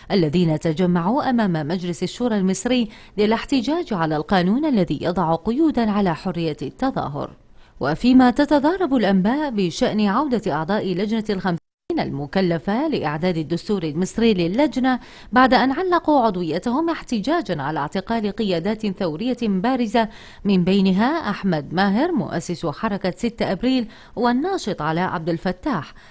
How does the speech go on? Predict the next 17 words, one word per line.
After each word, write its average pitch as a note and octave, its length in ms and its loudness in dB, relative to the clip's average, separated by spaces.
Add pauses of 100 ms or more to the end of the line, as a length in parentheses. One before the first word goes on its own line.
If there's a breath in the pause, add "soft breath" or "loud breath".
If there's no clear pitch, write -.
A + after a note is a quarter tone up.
(140 loud breath)
أعلنت F3 520 0
لجنة D#3+ 360 0
الحريات F#3 680 0
بنقابة F#3+ 540 0
المحامين E3+ 520 -2
المصرية G#3+ 680 -2 (320 loud breath)
أنها D#4 400 4
وضعت D4 500 0
مهلة A#3+ 380 2
لمدة F#3+ 840 -2
ثمان F#3+ 420 0
وأربعين F#3+ 640 -2
ساعة A3+ 400 0 (280 loud breath)
للرئيس E3+ 520 -2
المؤقت C4+ 540 0
عدلي A#3 240 2
منصور G#3+ 560 2